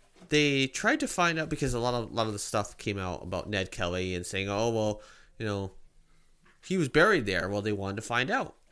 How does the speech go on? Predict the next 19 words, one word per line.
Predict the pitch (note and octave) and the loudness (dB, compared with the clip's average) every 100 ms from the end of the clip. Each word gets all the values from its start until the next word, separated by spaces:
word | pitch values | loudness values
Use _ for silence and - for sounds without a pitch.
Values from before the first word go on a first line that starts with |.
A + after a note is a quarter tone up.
| - | -8
Well, | G2+ G#2 A2 | -4 -2 -2
so | - G2 | -6 -6
they | G2+ G#2 - | -4 -6 -6
did | F2 | -6
up | F2 - | -6 -10
the | - - | -18 -10
digging, | - F#2 F2+ G2 | -8 -4 -4 -4
and, | F#2 - C#2 D#2 - - - - | -6 -10 -16 -20 -20 -20 -20 -10
and, | - G#2 G2 F#2+ F#2+ | -2 2 2 0 0
uh, | F#2+ G2 | 2 0
turned | - D3 C#3 C3+ | 0 0 2 2
out | F3+ F#3 C3 | 2 2 0
that, | C3+ C3+ C#3+ | 0 0 0
uh, | C3+ C3 B2+ - - _ _ - | 0 0 -2 -8 -20 _ _ -8
that | B2 - | -4 -4
skull | - - D3+ F3 | -4 -2 0 0
that | F3 | 0
was | E3+ | 0
missing | F#3+ G3 A#3+ | -2 -2 -4